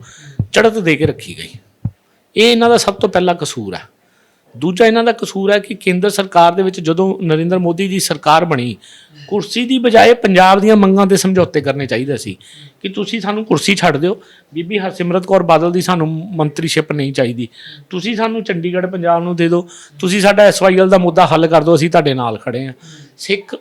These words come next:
ਜ਼ਰੂਰ ਆਪਾਂ ਗੱਲ ਨਹੀਂ ਸਮਝਦੇ, ਸਾਡੇ ਸਿੱਖ ਸੈਂਟੀਮੈਂਟਸ ਹੈਗੇ ਆ, ਹੋਰ ਸਾਡੇ ਬੰਦੀ ਸਿੰਘਾਂ ਦੀ ਰਿਹਾਈ ਦਾ ਮੁੱਦਾ, ਇਹ ਤਿੰਨ ਮੁੱਦੇ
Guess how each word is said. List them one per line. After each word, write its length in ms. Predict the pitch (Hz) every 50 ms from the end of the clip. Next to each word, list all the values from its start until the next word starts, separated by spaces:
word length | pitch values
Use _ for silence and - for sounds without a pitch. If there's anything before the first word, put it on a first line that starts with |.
| - - _ - - 170 165
ਜ਼ਰੂਰ 340 | 135 135 147 202 269 311
ਆਪਾਂ 220 | 311 247 214 - 226
ਗੱਲ 200 | 190 185 175 175
ਨਹੀਂ 120 | 170 160
ਸਮਝਦੇ, 300 | 127 147 156 165 160 170
ਸਾਡੇ 260 | 156 - 175 180 214
ਸਿੱਖ 280 | 208 - - 196 - 208
ਸੈਂਟੀਮੈਂਟਸ 680 | 185 - 185 185 160 - 196 180 165 156 147 - -
ਹੈਗੇ 320 | 135 95 92 101 107 101 92
ਆ, 60 | 98 - - - - _ _ _ _ _
ਹੋਰ 160 | 185 202 339 214
ਸਾਡੇ 240 | - 202 190 196
ਬੰਦੀ 280 | 196 175 175 175 175 185
ਸਿੰਘਾਂ 300 | - - 156 165 170 170
ਦੀ 120 | 170 160
ਰਿਹਾਈ 280 | 147 135 123 139 131 131
ਦਾ 80 | 143 147
ਮੁੱਦਾ, 340 | 147 143 139 170 175 175 - - - - _ _ _ _ _ -
ਇਹ 60 | 233
ਤਿੰਨ 300 | 233 - 247 240 247 269
ਮੁੱਦੇ 360 | 262 262 254 262 277 277 262